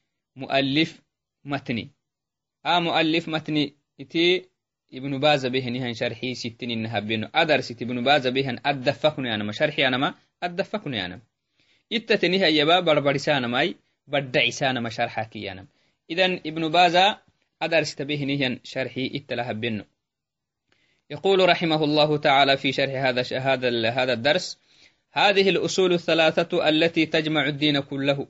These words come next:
تمهن كهمي، توي مؤلف كتاب هذا القسيس هنمية. تسيدي حريمو، إيه. تسيدي حاما.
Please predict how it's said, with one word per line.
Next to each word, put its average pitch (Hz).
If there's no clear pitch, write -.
تمهن 151
كهمي، 147
توي 170
مؤلف 156
كتاب 147
هذا 143
القسيس 139
هنمية. 139
تسيدي 175
حريمو، 156
إيه. 107
تسيدي 170
حاما. 147